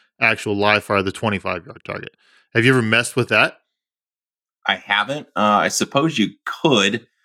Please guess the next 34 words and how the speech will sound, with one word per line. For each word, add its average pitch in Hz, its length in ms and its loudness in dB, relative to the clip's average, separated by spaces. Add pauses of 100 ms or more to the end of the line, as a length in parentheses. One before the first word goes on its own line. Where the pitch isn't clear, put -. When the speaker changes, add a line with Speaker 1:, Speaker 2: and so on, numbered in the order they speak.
(160)
Speaker 2:
The 120 120 0
issue 131 200 2
would 107 100 0
be, 113 140 0
I 113 80 2
guess, 117 320 -4
are 113 120 4
the 104 120 2
dry 104 340 0
fire, 101 220 2
you 92 120 0
actually 95 280 0
pressing 101 360 -4
the 82 100 -6
trigger? 82 500 -2 (380)
'Cause, 101 120 -2
you 104 60 2
know, 101 100 4
with 98 140 0
a, 110 160 2 (120)
with 104 120 0
an - 80 0
auto 104 200 4
loading 95 300 -2
pistol, 85 380 -2
it'd - 100 -6
be, 82 260 -4 (640)
you'd 90 120 -2
have 92 220 -2
to 82 80 -2
have 85 220 -2
a 85 40 -4
way 85 300 0
to 82 320 0